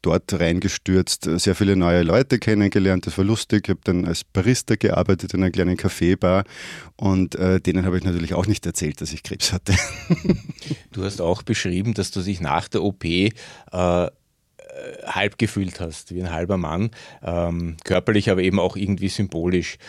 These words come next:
Speaker 2: Wie hast du dich dann sozusagen dem Thema, wer bin ich, was macht mich aus als Mann, dann neu angenähert?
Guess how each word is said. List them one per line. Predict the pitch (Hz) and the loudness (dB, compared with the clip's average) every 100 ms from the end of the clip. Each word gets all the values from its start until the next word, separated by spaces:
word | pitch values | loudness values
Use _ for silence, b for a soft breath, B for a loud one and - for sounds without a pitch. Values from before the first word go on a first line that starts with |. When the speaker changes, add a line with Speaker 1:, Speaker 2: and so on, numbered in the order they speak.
| - | -16
Speaker 2:
Wie | 78 87 92 95 | -12 -6 0 2
hast | 117 - | 2 0
du | |
dich | 120 117 | -4 0
dann | 107 107 113 | 2 2 2
sozusagen | 107 110 104 104 | 0 0 0 2
dem | 110 107 | 2 0
Thema, | 90 92 107 110 104 | 0 4 4 4 4
wer | 101 | 2
bin | 104 98 110 | 2 2 2
ich, | 117 120 95 | 2 -2 -6
was | 98 90 | -6 -2
macht | 85 - - | -2 -2 -4
mich | 101 | -4
aus | 69 98 | -6 -6
als | 107 | -6
Mann, | 98 80 98 | -6 -4 -4
dann | 95 95 95 | -4 -4 -4
neu | 90 87 92 | -2 0 -2
angenähert? | 87 92 85 76 78 | -4 -6 -8 -10 -16